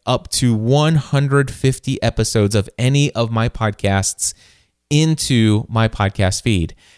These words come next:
Now, if you look at Podcast Answer Man right now, you're, if, at least if you're looking at it when I'm recording or publishing this episode here in two thousand sixteen,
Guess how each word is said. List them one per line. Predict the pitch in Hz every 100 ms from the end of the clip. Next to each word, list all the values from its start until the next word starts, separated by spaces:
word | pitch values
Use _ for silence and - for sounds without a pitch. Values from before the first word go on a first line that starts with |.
| -
Now, | 143
if | 143
you | 151
look | 185 226
at | 165
Podcast | 170 160 156 -
Answer | 139 143
Man | 139 131
right | 135 -
now, | 127 127 127 -
you're, | 120 123 113 - _ _ _ _ _ 123
if, | - 120
at | 123 120
least | 123 139 131 -
if | 113
you're | 120
looking | 117 117 117
at | 110
it | 107 107
when | 110 113
I'm | 107 104 101
recording | 101 - 127 123 117
or | 104
publishing | 92 120 117 110 110 101
this | -
episode | 151 165 123 104 98 135 - - _ _
here | - 160
in | 135
two | 117 135
thousand | 123 113 113
sixteen, | - 110 - 180 165 107